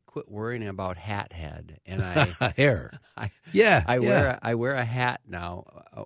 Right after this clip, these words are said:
Speaker 1: when I go outside, and it's amazing how much more comfortable it
Speaker 2: Isn't that
Speaker 1: is.
Speaker 2: true?
Speaker 1: Yeah,
Speaker 2: Yeah.
Speaker 1: so,
Speaker 2: And,
Speaker 1: yeah.
Speaker 2: uh, and
Speaker 1: If
Speaker 2: I
Speaker 1: you dress for the weather, it's just fine.
Speaker 2: and I have this old, um,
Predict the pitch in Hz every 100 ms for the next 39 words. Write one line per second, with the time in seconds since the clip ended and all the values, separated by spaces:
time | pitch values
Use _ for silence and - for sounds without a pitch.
0 | - 110 101 92 98 98 98 - 104 107
1 | 101 117 - 175 302 370 220 117 110 117
2 | - 123 - 156 - 92 82 120 131 131
3 | 147 - 147 160 - 175 104 92 101 69
4 | 95 90 107 101 95 90 95 85 82 -
5 | - 98 98 113 190 190 214 - 151 131
6 | 135 120 92 90 - 110 - 80 80 67
7 | 101 113 135 131 139 110 90 - 117 120
8 | 123 117 117 - 87 76 65 -